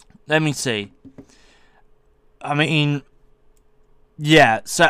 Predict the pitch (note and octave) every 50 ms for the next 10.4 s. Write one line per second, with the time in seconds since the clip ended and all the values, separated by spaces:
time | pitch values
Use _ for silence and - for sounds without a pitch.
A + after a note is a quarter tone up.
0 | - E3+ F3 F3+ E3+ F#3 F3 D3+ - G3 F#3+ F#3 F#3 F3+ E3+ D3 C#3+ D#3+ D3+ D3+
1 | D3 D3 C#3+ C#3 C3 - - - - - - - - - - G3 F#3+ F#3 - -
2 | D3 E3 D#3 D3 C#3+ C#3+ C#3 C3 - - D3 C3+ C3 C3 D3+ E3 E3+ D#3+ C#3 -
3 | - D#3 C#3+ C3 - - C3+ B2+ B2+ B2 A2+ - - - - D#3 C#3+ C3 - D#3
4 | D3 C3+ E3+ F#3 F#3+ E3+ - F3 F3 D#3+ D3+ - _ - C#3 D3+ G3+ G#3 G#3 F#3+
5 | E3 - F#3+ F#3 F3+ E3+ D#3+ - - - - C#3+ C#3+ C#3+ C#3 - G3+ G#3+ G#3+ G#3+
6 | F#3 E3 F#3+ F#3+ F#3 F3+ F3 - - D#3 D#3+ D3+ - - _ - - - - -
7 | F#3+ F#3+ E3+ C#3 B2+ B2 B2 _ _ _ - - - _ _ _ - D#3+ D#3+ C#3+
8 | - - F3+ F3+ F3 E3+ D#3 D3+ C3 - E3+ D#3+ D#3 D3+ D3+ - - D3 C#3 -
9 | - - - E3+ E3+ E3 D#3+ D3+ C#3 D3+ D3 D3 C#3 C3+ C3+ C#3+ D#3 D#3+ D#3+ D3+
10 | - - - C3+ A#2+ A#2+ A2+